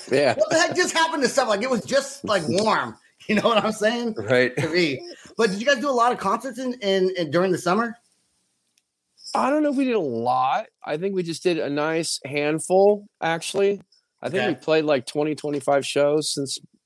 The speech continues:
Speaker 1: April, May of this year, since we were able to go back out and start performing on a regular basis. We just kinda were being very picky and choosy.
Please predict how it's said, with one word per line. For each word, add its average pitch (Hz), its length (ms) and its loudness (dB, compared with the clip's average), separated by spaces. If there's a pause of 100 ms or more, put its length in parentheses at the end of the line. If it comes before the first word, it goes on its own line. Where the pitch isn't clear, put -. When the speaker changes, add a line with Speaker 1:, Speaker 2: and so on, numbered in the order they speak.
(160)
Speaker 1:
April, 135 300 2
May 127 260 0
of 143 100 -2
this 139 260 -4
year, 143 340 0 (600)
since 131 280 -2
we 135 100 4
were 120 120 4
able 127 260 4
to 123 160 0 (140)
go 123 160 2
back 123 260 2
out 120 220 4
and 117 100 -10
start 117 240 0
performing 120 460 0
on 117 120 -2
a 110 60 -4
regular 113 280 0
basis. 113 640 0 (520)
We 143 80 2
just 156 180 2
kinda 170 180 4
were 165 120 4
being 143 460 2
very 139 240 2
picky 151 340 0
and 131 100 0
choosy. 147 580 0